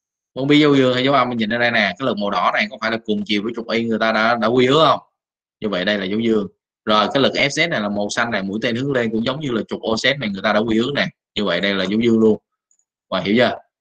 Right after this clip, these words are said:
Như vậy là F nhân cos ba mươi và F nhân cos sáu mươi. Rồi sau đó các bạn thấy số bấm máy là ra. Bước thứ hai chúng ta cần phải xác định là vector vị trí R. Cũng là X, Y, Z.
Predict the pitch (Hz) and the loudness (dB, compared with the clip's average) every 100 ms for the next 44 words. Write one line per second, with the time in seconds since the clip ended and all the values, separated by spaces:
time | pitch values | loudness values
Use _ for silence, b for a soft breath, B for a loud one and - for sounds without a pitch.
0 | _ _ 113 101 92 85 120 113 101 120 | _ _ 0 2 2 2 0 -2 -2 -4
1 | 120 107 104 101 92 113 107 110 110 120 | 0 0 0 0 -2 -2 -4 -6 -6 -4
2 | 107 101 95 92 - 113 104 110 120 87 | -2 -2 -4 -6 -4 -2 0 -2 -2 -4
3 | 92 117 113 113 113 110 117 117 - 87 | -4 -8 -4 -2 0 -2 -2 -6 -8 -4
4 | 92 - _ _ _ _ _ _ _ _ | -4 -6 _ _ _ _ _ _ _ _
5 | _ _ _ - 151 147 139 131 117 127 | _ _ _ 2 4 4 4 2 0 -2
6 | 143 120 120 107 104 - 143 92 95 123 | -2 0 0 -2 -2 -6 -6 -6 -4 -4
7 | 139 117 101 92 - 123 127 98 90 _ | -2 -2 0 -2 -4 -4 -2 -4 -8 _
8 | _ _ _ _ _ - 95 120 101 117 | _ _ _ _ _ -8 -4 -2 -2 -4
9 | - 98 95 95 | -4 -6 -4 -6